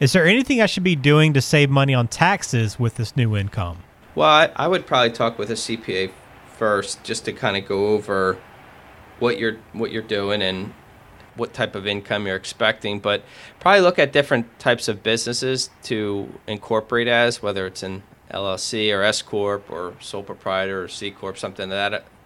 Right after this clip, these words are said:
Speaker 2: that, that effect, and ask the C P A to kinda go over the trade-offs as to what makes the most sense for you.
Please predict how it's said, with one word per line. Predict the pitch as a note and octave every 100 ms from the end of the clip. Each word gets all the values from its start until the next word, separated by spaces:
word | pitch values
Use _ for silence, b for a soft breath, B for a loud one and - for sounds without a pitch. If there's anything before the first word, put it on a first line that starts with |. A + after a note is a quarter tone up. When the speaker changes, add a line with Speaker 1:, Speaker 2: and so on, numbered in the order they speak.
| _
Speaker 2:
that, | G2
that | G2+ G#2+
effect, | G#2 A#2 A2+ A2+
and | F#2+ G2 G2 B B B B
ask | B2 A#2+ -
the | A2
C | - A2+
P | -
A | G#2+
to | G2+
kinda | - G#2+
go | G#2 G2+
over | G2+ G2
the | F#2
trade-offs | - G#2 G2+ G2+ G2+
as | F#2 -
to | G2
what | F#2 -
makes | G2 -
the | F#2+
most | F2+ -
sense | F#2+ G2 -
for | G2 G2+
you. | G#2+